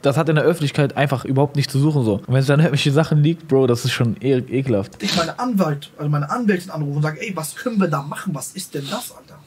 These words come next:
Speaker 2: Ich hab dann über meine Anwältin rechtliche Schritte eingeleitet, ja, in jeglicher Form. Was die Ermittlungen jetzt von sich, also was, was das Resultat der Ermittlungen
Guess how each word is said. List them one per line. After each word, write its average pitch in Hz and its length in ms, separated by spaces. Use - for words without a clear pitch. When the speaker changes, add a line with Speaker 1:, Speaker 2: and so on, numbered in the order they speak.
Speaker 2:
Ich - 120
hab 202 120
dann 196 140
über 247 180
meine 214 200
Anwältin 202 600
rechtliche 180 400
Schritte 202 260
eingeleitet, 180 640
ja, 170 140
in 160 240
jeglicher 190 480
Form. 202 320
Was 190 240
die 180 120
Ermittlungen 185 540
jetzt - 380
von 196 240
sich, 160 240
also 151 200
was, 180 240
was 160 200
das 147 300
Resultat 160 480
der 156 80
Ermittlungen 156 500